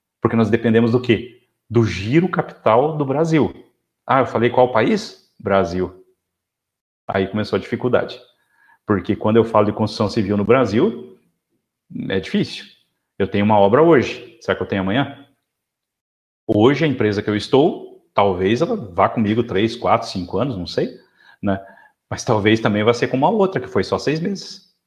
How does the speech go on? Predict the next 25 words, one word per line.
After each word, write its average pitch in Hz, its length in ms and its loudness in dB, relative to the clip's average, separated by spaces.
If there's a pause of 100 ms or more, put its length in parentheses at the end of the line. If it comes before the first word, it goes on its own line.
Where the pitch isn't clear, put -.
(1500)
Né? 95 220 -8 (160)
Só - 120 0
que 107 60 -2
eu 98 40 -6
tenho 95 120 -6
que - 80 -4
estar - 80 -4
preparado 120 520 0
pra 220 160 -4
isso. 131 320 -6
Onde 120 200 2
que - 60 -8
eu - 60 -8
preparo 110 280 0
isso? - 520 -8
Aqui. - 340 -8 (640)
Tá? 98 240 -14 (360)
Então, 104 160 -4
preparo 107 280 2
aqui. 120 180 -4
Distribuo 113 480 -2
o 180 60 2
tempo 104 260 -2
de 98 60 -4
vocês. 92 460 -4